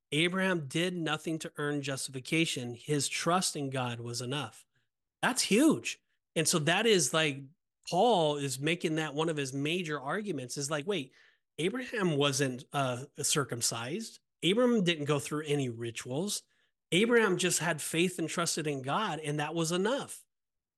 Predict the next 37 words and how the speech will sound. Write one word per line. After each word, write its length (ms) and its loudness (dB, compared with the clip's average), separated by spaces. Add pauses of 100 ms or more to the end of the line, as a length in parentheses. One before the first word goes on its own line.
(120)
And, 400 -2
and, 400 -4
and 160 -2
he's 160 -2
saying 240 -2
the 100 -6
same 280 -4
thing 280 -6
with 140 -4
Jesus. 600 -6
When 220 -6
we 140 -4
trust 480 -2
in 160 -2
Jesus 720 -4 (500)
and 180 2
we 120 4
believe 640 2
that 160 -2
he 120 -6
died 360 -4
and 120 -4
rose 200 0
again 260 -4
on 100 -6
the 80 -8
cross 320 -4
for 160 -8
a 40 -6
third 220 -2
day 180 0
to 220 -4
save 440 2
us 140 0
from 240 -2
our 140 -4
sins, 680 -2